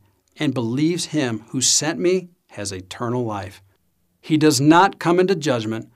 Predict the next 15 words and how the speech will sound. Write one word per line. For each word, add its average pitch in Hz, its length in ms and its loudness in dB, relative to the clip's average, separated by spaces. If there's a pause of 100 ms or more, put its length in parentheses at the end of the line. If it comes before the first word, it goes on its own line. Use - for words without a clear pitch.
(220)
but 123 120 -10
has 113 200 -6
passed 123 580 -8 (100)
from 101 240 -12
death 110 380 -6 (180)
to 131 120 -6
life." 98 420 -6 (580)
Second, 120 580 2 (280)
the 123 80 -6
covenants. 117 580 -4 (560)
Jeremiah 127 680 2 (160)
chapter 110 320 -12
thirty-one, 107 680 -6 (140)
verse 95 260 -10
thirty-three. 101 600 -12